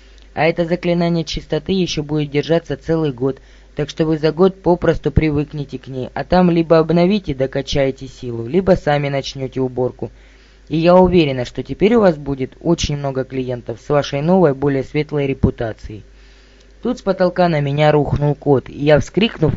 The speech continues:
упала на пол, пытаясь сбросить его со спины. Но тот уже почуял Оську и радостно за ним полез. Оська, всё ещё вися вверх ногами, скосил на кота глаза, глаз,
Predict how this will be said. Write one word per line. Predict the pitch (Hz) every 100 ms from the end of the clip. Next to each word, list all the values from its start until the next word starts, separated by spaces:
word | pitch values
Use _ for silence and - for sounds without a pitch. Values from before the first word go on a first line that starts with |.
| -
упала | 131 156 156 147
на | 139 123
пол, | - 117
пытаясь | - 139 139 135 120
сбросить | 120 156 147 123
его | 127 135
со | 143
спины. | - 143 135 120 - - - - - -
Но | -
тот | 156 185 185
уже | 165
почуял | 175 190 190 175 156 143 -
Оську | 214 233 - 139
и |
радостно | 151 180 - 151 143
за | 139
ним | 139 143
полез. | 143 139 120 107 - - - - - - - -
Оська, | - 233 - 175
всё | 147 165
ещё | 165 -
вися | 160 165 - 156
вверх | 143 135 151 147
ногами, | 147 151 143 127 120
скосил | - 147 - 214 208
на | 175
кота | 156 - 151 165
глаза, | 165 160 160 120 127 127 - - -
глаз, | 135 156 139